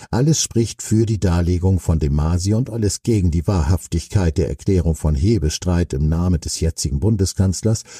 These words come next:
und auch bezüglich Scholz' eigener Aussagen vor dem Finanzausschuss des Bundestages sowie in seiner Implikation noch gravierender und strafrechtlich relevant gegenüber dem Hamburger Untersuchungsausschuss.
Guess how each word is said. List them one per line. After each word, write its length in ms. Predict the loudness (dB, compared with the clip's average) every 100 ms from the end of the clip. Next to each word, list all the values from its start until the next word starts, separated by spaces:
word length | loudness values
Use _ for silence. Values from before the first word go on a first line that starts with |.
| -2
und 180 | -2 0
auch 160 | 0
bezüglich 500 | 0 0 -2 0 -2
Scholz' 380 | 0 0 0 -2
eigener 420 | -4 0 0 0 2
Aussagen 560 | 0 2 0 0 -2
vor 140 | -2 -2
dem 140 | -2
Finanzausschuss 920 | 0 2 0 -2 -2 -2 0 0 0
des 200 | -4 -2
Bundestages 840 | 0 2 0 0 0 0 -2 0
sowie 560 | 2 2 0 2 2 2 -4 -18 -2
in 220 | 0 2
seiner 280 | 0 -2 -2
Implikation 800 | -4 -4 -2 -2 0 0 2 2
noch 180 | 0 -2
gravierender 600 | -4 0 0 2 2 0
und 100 | -4
strafrechtlich 800 | -4 -2 -2 -2 -2 -2 -4 -2
relevant 480 | -2 0 0 0 0
gegenüber 400 | 0 0 0 0
dem 180 | 2
Hamburger 340 | 2 0 -2 -4
Untersuchungsausschuss. 1200 | -4 -2 -2 -2 -4 -4 -10 -8 -8 -8 -10